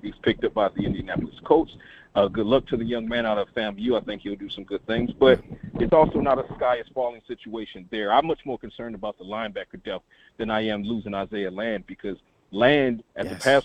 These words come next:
Speaker 1: rusher, he's on a defensive line that is, that's the least, that's the position that has the least amount of need. He was gonna be pr-,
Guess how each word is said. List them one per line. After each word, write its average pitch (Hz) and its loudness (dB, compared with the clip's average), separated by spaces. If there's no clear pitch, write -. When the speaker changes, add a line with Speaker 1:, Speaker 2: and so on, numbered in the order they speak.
Speaker 1:
rusher, 107 -6
he's 135 -4
on 117 -4
a 110 -6
defensive 110 -8
line 113 -2
that 117 2
is, 131 -6
that's 147 2
the 131 0
least, 135 -2
that's 156 2
the 151 -20
position 151 -6
that 127 -2
has 135 -2
the 117 -8
least 127 -6
amount 117 -6
of 101 -16
need. 113 -4
He 143 4
was 165 -2
gonna 139 -2
be 120 -2
pr-, - -4